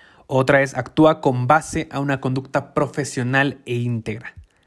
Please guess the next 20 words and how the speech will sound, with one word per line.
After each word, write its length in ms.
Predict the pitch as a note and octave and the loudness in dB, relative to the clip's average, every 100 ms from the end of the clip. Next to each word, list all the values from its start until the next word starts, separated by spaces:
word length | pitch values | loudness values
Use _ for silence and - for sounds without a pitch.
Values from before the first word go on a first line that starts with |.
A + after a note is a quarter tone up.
| _ _ _ - - | _ _ _ -8 -4
que 100 | F3+ | 2
permite 340 | F3 C3+ C3 | 2 2 -2
el 100 | C3+ | -4
desarrollo 360 | A2+ A#2 A#2 A2+ | -4 -6 -6 -8
transparente 680 | A2+ - A2+ A#2+ B2 C3+ - _ _ _ - | -10 -6 -6 -6 -6 -10 -12 _ _ _ -8
del 160 | A2+ | -6
mercado. 540 | A2+ A2+ A2 C3+ D3 - - _ - - _ _ _ _ _ _ - _ _ _ _ _ _ _ _ _ _ _ | -4 -4 -2 0 -2 -6 -16 _ -20 -20 _ _ _ _ _ _ -20 _ _ _ _ _ _ _ _ _ _ _
Conducta 760 | C3 C3 D#3 - E3+ E3 - - | 0 4 2 2 2 2 -2 -6
íntegra. 720 | C3+ C3 B2+ - - - - - - - - - - - _ - _ _ - | -2 0 0 0 -2 -10 -14 -14 -16 -16 -20 -18 -18 -20 _ -20 _ _ 2
El 140 | G3+ | 4
otro, 220 | C#3 C#3+ | 4 2
obviamente, 400 | C#3 C3 C3 C3+ | 0 0 -2 -2
es 120 | B2+ | 0
haz 140 | D#3+ - | 0 2
prevalecer 680 | F3 D3 A#2+ A2+ E3 E3 - | 2 2 2 0 0 0 -2
el 140 | F3+ | -2
interés 280 | F3+ C3+ B2+ | 0 0 0
de 60 | C3 | -2
tu 80 | F3 | -4
cliente. 360 | A#3 A3+ B2+ | -4 -4 -10